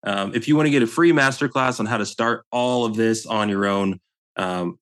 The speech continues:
you can go to sober living riches dot com. There's a one-hour training that literally answers a ton of questions on how to get started. I've gotten a lot of feedback that that's been super valuable.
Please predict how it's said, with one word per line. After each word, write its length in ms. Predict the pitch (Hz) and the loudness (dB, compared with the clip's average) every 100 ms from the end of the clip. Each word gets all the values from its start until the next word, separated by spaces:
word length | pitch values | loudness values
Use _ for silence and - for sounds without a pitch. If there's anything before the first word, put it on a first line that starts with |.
| _ | _
you 160 | 110 110 | -2 2
can 120 | 117 | 2
go 200 | 101 107 | 4 4
to 100 | 113 | 2
sober 260 | 113 113 113 | 2 2 4
living 260 | 110 104 | 2 2
riches 280 | 104 101 95 | 0 0 0
dot 220 | 92 92 | -2 -4
com. 440 | - 127 123 123 123 _ | -2 0 0 -2 -6 _
There's 300 | 92 101 95 | -2 0 0
a 80 | 90 | 0
one-hour 520 | 90 107 110 107 95 | -2 0 0 0 -2
training 480 | 85 - 113 123 131 | -4 -4 0 2 2
that 120 | 98 | 0
literally 340 | 104 101 98 92 | 2 2 2 0
answers 300 | 95 95 82 | -2 -4 -4
a 80 | |
ton 320 | 80 - 117 117 | -6 -6 -4 -4
of 100 | 110 | -2
questions 360 | 110 107 107 | -4 -2 -2
on 80 | 95 | -2
how 140 | 95 | -2
to 80 | 98 | -2
get 160 | 95 90 | -2 -2
started. 480 | - 95 95 101 101 _ _ | -2 -2 0 -2 -4 _ _
I've 80 | 95 | -4
gotten 160 | 101 90 | -4 -2
a 40 | |
lot 140 | 98 | -2
of 80 | 104 | -2
feedback 320 | 110 104 101 92 | 0 0 -2 -2
that 160 | 92 | -4
that's 220 | - 92 | -4 -4
been 140 | - 90 | -4 -6
super 400 | - - 110 101 | -6 -4 -2 0
valuable. 560 | 90 90 104 120 139 | 0 -2 0 -2 -2